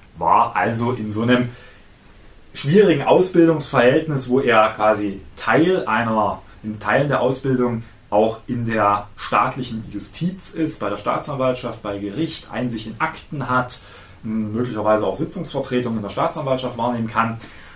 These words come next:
Und das natürlich schwierig ist bei jemandem, bei dem man eigentlich davon ausgeht,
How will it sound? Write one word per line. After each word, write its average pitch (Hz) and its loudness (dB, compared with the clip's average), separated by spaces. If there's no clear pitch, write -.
Und 123 4
das 120 0
natürlich 123 0
schwierig 127 4
ist - -10
bei 95 2
jemandem, 101 0
bei 92 -2
dem 104 -2
man - -8
eigentlich 110 -2
davon 98 -8
ausgeht, 107 -2